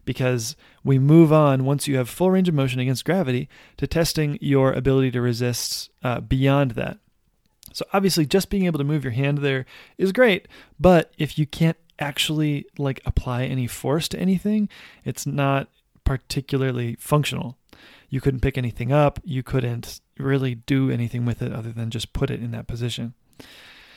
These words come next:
So now we're testing how much pressure you can resist. So three being no pressure, five being strong pressure,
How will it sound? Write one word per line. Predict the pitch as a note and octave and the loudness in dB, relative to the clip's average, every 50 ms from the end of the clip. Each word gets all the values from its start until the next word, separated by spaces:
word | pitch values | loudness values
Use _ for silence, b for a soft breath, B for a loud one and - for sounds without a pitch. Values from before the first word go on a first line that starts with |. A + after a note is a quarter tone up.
| B B B | B B B
So | - - D3+ D3 C#3+ D#3 F3+ | 0 2 4 4 4 2 2
now | D#3 D#3 E3 E3+ | 2 4 4 6
we're | E3+ | 4
testing | D3+ - D#3+ C#3 - D3 C3+ | 4 2 0 0 0 -2 -4
how | A2+ - C#3 D3 | -4 -2 -2 -2
much | C#3+ C3+ - - | 0 -2 -2 -2
pressure | - - C3 - - B2 | -2 -2 -2 -2 -2 -2
you | A#2 G#2+ | -4 -4
can | - - A2+ | -4 -4 -6
resist. | B2+ B2+ C3 - - - - - - - _ _ _ _ - B B B B B B B B B B B | -6 -6 -6 -6 -6 -6 -8 -12 -14 -14 _ _ _ _ -20 B B B B B B B B B B B
So | - - D#3 C3 - - - _ - - | 4 6 6 6 6 4 -4 _ -20 -8
three | - - D#3 E3+ G#3 G#3 | 0 4 6 6 6 8
being | F3 F3 D#3+ D#3+ D#3 D3+ D3 - | 6 6 6 6 6 4 2 0
no | - C#3 A#2 A#2+ B2+ C#3 D#3 F#3 G3+ G3 | -4 -4 -4 0 4 6 8 8 8 6
pressure, | - B2+ A#2+ G#2+ - - B2+ B2+ D#3+ D#3 - _ _ _ _ _ - - _ _ _ _ _ _ _ _ | 4 0 -4 -4 -4 -4 -4 -6 -6 -8 -12 _ _ _ _ _ -20 -20 _ _ _ _ _ _ _ _
five | - - - F3 F#3+ G3+ F#3+ E3 D#3+ D#3 C#3+ C#3+ C#3+ | -6 0 4 4 4 6 6 6 4 4 2 0 -4
being | C3+ C3+ C3 B2+ B2+ A#2+ | -2 0 0 0 -2 -4
strong | - - - - D#3+ F#3 A3 A#3+ A#3+ G#3 | -4 -4 -2 2 4 6 6 6 4 4
pressure, | - - B2+ B2 - - B2+ C3 D#3 F3 E3 | 2 2 0 -2 -2 -2 -4 -4 -4 -4 -6